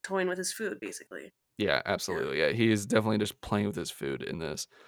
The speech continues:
Speaker 2: So, yeah, I don't know. I was just trying to piece together what, oh, I, I guess I just don't get what the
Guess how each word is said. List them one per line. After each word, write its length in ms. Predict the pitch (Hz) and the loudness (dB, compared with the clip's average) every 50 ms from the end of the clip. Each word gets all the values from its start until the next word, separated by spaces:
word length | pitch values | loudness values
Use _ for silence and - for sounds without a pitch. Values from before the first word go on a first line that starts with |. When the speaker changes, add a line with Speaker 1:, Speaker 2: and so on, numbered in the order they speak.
| - - - | -20 -20 -8
Speaker 2:
So, 240 | - - 143 123 113 | -2 2 4 4 4
yeah, 160 | 82 110 - - | 4 2 0 2
I 80 | - 156 | 2 4
don't 120 | 165 160 | 6 6
know. 60 | 139 120 | 6 6
I 120 | - 110 | 8 8
was 100 | 127 127 | 8 8
just 160 | 127 147 - - | 8 4 0 2
trying 300 | - 156 165 170 175 160 | 4 6 6 6 6 4
to 380 | - - 143 131 123 117 110 - _ _ _ _ - - _ - | 2 4 4 4 6 4 2 -2 _ _ _ _ -20 -20 _ -6
piece 280 | - - 127 127 - | -2 0 0 2 2
together 540 | - 113 101 110 107 104 110 110 110 110 107 | 0 2 4 4 4 4 4 2 2 2 0
what, 380 | 85 90 104 110 104 98 - - _ _ _ _ _ _ _ _ _ _ - | 0 2 4 4 4 4 2 0 _ _ _ _ _ _ _ _ _ _ 0
oh, 140 | 123 - - - - - - - | 0 0 0 -2 -6 -8 -4 0
I, 180 | 120 113 113 - | 4 4 4 4
I 60 | - | 4
guess 200 | 113 131 135 135 | 6 4 4 6
I 60 | 170 151 | 4 2
just 120 | 123 - | 0 0
don't 220 | - 104 104 101 - | 0 -2 -2 -2 -4
get 280 | - 98 85 82 - - | -2 0 0 0 -2 -2
what 380 | - 104 98 90 87 - - - - - _ _ _ _ _ | -2 0 0 0 0 -2 -6 -10 -10 -16 _ _ _ _ _
the 580 | - 101 90 107 104 98 87 82 87 85 71 | -16 -10 -4 -2 -2 -2 0 -2 -2 -4 -4